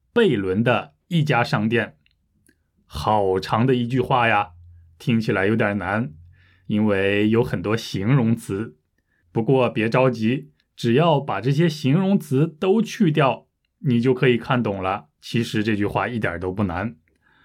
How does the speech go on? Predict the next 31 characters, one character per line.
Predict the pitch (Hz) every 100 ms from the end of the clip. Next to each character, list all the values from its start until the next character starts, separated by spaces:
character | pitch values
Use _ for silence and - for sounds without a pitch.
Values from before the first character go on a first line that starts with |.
| _ _ _ -
呃， | 95 98 101 104
去 | - 160
掉 | 151 135
形 | - 139
容 | 147
词 | 151 160
以 | 131 113
后， | 160 151
这 | 131 139
句 | 123 123
话 | 135 123
就 | 117
变 | 143 127
成 | 117 110 110
了 | 113 107 _ _ _ _ _ _
：“枪 | - - 202 214
战 | 220 156 107 _
发 | _ - 117 120
生 | 143 123
在 | 120 117 104
了 | 92 87 _ _ _
商 | - 120 117 120
店 | 123 110
里。” | 95 90 101 147 _ _ _ _ _ _
是 | - 131
不 | 120
是 | 117 110
超 | - 131
级 | 123
简 | 113 95
单？ | 98 127 147